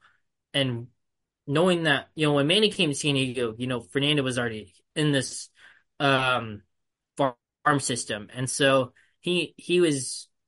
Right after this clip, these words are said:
he was that teammate where he said, "Okay, I know this kid's coming in, so I'm gonna go ahead and continue playing third base." You know, you had Ha-Seong Kim, you know, wins a Gold Glove in the K B O, you know, continues to adjust during,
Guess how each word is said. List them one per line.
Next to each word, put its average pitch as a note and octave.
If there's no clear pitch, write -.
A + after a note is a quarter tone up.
he -
was E3+
that C#3+
teammate C#3
where B2+
he A#2
said, C3+
"Okay, B2
I C#3
know C#3+
this C3+
kid's C3
coming C3
in, C#3
so B2+
I'm C#3
gonna C#3
go B2+
ahead C3
and A2
continue C#3
playing C3
third A2
base." G2
You C3
know, B2+
you A#2+
had B2
Ha-Seong D3+
Kim, C#3+
you B2+
know, B2
wins C3+
a C3
Gold C3+
Glove C3
in B2+
the B2
K C3+
B B2+
O, C3
you C#3
know, C3
continues B2+
to C#3
adjust B2
during, C3+